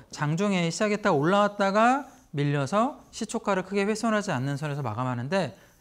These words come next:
애매한 더 패턴이 좀 나와주고 있습니다. 방향성 자체를 알 수 없는 모습이다라고 볼 수가 있겠습니다. 즉, 캔들 같은 경우는 크게 제가 뭐 길게 얘기는 드리진 않겠지만,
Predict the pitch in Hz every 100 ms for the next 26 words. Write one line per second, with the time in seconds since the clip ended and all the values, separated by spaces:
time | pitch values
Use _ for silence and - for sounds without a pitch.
0 | - 139 139 175 139 139 240 - - 120
1 | - - 180 175 143 131 107 123 127 107
2 | - 127 110 101 _ - _ - 131 143
3 | 165 151 143 - 156 175 190 208 - -
4 | - 131 - 156 151 120 117 135 127 123
5 | 139 147 135 117 135 120 135 117 165 -
6 | 120 107 104 _ - _ - 156 151 -
7 | - - 220 226 226 220 202 196 185 175
8 | 190 190 190 - _ 139 123 - 285 233
9 | 170 165 135 - 175 180 147 147 143 135
10 | 147 131 113 139 143 147 196 226